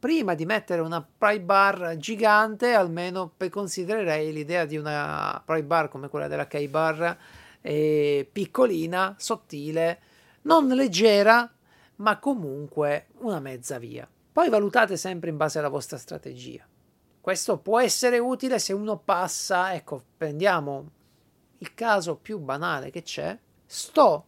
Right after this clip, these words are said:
passando in montagna,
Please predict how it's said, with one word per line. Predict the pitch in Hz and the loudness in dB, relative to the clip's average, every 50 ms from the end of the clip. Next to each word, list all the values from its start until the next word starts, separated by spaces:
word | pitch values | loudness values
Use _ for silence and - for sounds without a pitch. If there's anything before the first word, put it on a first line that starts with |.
| _ _ _ | _ _ _
passando | 208 214 208 - - - - - 240 214 185 165 147 131 131 131 139 135 135 139 139 - _ _ _ _ _ _ _ _ _ | 0 0 0 -2 -6 -6 -6 -2 0 2 2 0 0 -4 -8 -8 -8 -6 -6 -8 -10 -14 _ _ _ _ _ _ _ _ _
in | - 190 180 165 | -8 -6 -6 -4
montagna, | 160 175 185 190 180 160 - 180 165 156 156 156 165 180 208 233 277 | -4 -4 -4 -6 -4 0 2 2 4 2 0 -2 -6 -6 -6 -6 -6